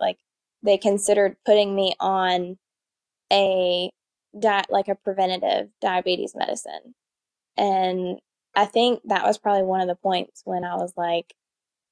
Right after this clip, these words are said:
"Okay, it's time to wake up." Like, th-, I'm not gonna be on a medicine my entire life, or, you know, anything that's gonna, gonna require me to, you know,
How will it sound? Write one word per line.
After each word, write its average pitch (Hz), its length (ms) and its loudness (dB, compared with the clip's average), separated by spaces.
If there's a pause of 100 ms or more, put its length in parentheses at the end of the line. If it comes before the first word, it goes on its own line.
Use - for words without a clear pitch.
"Okay, 208 580 2
it's 226 180 -4
time 220 200 4
to 202 80 4
wake 208 240 2
up." 247 400 4
Like, 196 320 -2 (600)
th-, - 140 4
I'm 208 200 2
not 294 180 -4
gonna 330 160 -2
be 233 140 -2
on 214 140 -2
a 202 60 -6
medicine 202 560 -4
my 185 180 -2
entire 190 360 0
life, 185 400 0 (100)
or, 185 480 2 (120)
you 214 140 0
know, 180 280 0
anything 208 500 2
that's - 220 -8
gonna, 190 360 -4 (800)
gonna 220 300 6
require 214 680 2
me 202 300 0 (120)
to, 208 80 0
you 190 580 0
know, 175 360 -4